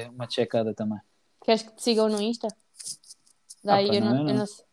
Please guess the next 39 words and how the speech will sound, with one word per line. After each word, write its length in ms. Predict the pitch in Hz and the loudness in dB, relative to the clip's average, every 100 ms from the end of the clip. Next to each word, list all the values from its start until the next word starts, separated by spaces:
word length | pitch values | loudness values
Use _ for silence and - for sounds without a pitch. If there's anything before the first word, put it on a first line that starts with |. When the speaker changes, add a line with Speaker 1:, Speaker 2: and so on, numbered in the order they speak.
| - | -6
Speaker 2:
Não? 200 | 220 233 | -2 4
Speaker 1:
Opa, 200 | 240 127 | 6 6
pá, 300 | 254 370 294 | 6 6 4
não, 340 | 269 156 113 - | 6 6 4 -4
quer 140 | 302 | -12
dizer, 220 | 262 - 285 277 277 | -12 -10 -10 -6 -2
é 100 | 330 | 2
igual, 340 | 185 127 185 156 104 101 107 | 6 6 4 2 -6 -8 -8
é 40 | 104 | -8
tipo 240 | 120 120 120 | -10 -6 -4
Speaker 2:
A 1000 | 113 - _ _ _ _ _ _ - 233 | -4 -8 _ _ _ _ _ _ 0 4
tua 140 | 254 | 6
aplicação 640 | 247 254 247 247 254 254 240 | 4 2 -2 -4 -4 -8 -6
de 240 | 226 240 | -6 -8
seguidores 460 | 226 220 247 240 247 | -8 -8 -2 -2 -2
agora 220 | 254 269 | -4 -6
vai 180 | 269 262 | -6 -8
rebentar. 500 | 233 254 277 330 262 156 | -6 -8 -4 -4 -4 0
Speaker 1:
Não, 380 | 147 143 139 139 | 4 6 6 2
é 120 | 160 | 0
pá, 220 | 131 117 | 0 0
não, 180 | 123 123 | 0 -2
mas 160 | 165 | 0
isso 160 | 185 - | 0 -2
eu 40 | 147 | -4
não 80 | |
devia 200 | 135 135 | -2 -2
ter 140 | 135 139 | 0 0
dito 200 | 131 127 | 0 -4
isso, 100 | 117 | -6
que 80 | 127 | -6
isso 80 | - | -4
também 200 | 131 127 | -2 -2
foi. 480 | - 127 123 123 120 | 0 2 2 2 2
Agora 340 | 123 131 131 | 6 8 6
a 40 | 131 | 4
malta 260 | 135 131 | 0 -2
vai 120 | 135 | -2
toda, 380 | 131 135 135 135 | -2 0 0 -2